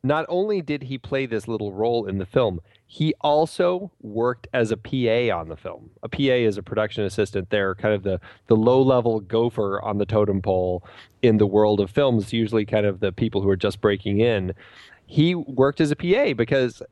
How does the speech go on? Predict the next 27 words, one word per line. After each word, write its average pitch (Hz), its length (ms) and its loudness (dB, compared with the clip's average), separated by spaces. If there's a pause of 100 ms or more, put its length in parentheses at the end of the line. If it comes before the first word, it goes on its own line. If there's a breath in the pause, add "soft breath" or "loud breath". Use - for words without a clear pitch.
(260)
<laughs> - 0 -
he 160 800 0
told 190 300 0
them, 120 140 2
he 110 100 -4
says, 117 300 -6
"I 139 140 0
want 180 240 2
to 165 40 -2
get 127 300 0
the 123 80 -6
full 131 240 0
experience 131 480 -4
from 110 240 -4
all 110 480 2 (300 loud breath)
sides." 95 680 -2 (100)
And 107 380 -4
John 123 260 0
Cusack, 139 320 -2
he'd 143 160 -2
keep 156 200 2
going 139 180 2
up 127 120 -2
to 123 100 -6
John 113 260 -2
Cusack 143 360 -6
saying, 113 340 -4